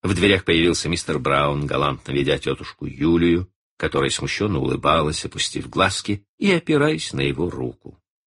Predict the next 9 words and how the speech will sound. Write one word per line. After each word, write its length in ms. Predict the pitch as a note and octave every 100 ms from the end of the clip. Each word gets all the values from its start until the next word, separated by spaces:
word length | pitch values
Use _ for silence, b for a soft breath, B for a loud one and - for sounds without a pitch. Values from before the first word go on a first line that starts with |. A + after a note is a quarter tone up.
| _ _ _ _
Гром 360 | - B2+ C#3+ C3
аплодисментов 1040 | G#2 G2+ G#2 C#2 - C#2+ G#2 G2+ F2+ - -
сопровождал 760 | - C2+ B1+ B1+ - - F#2+
её 160 | D#2 D2+
на 140 | C2
всём 540 | - - - F2 C3 C#3
пути 440 | - G2 - F2
до 140 | D#2 C#2+
рояля, 600 | B1+ B1+ D2 C#2+ C#2+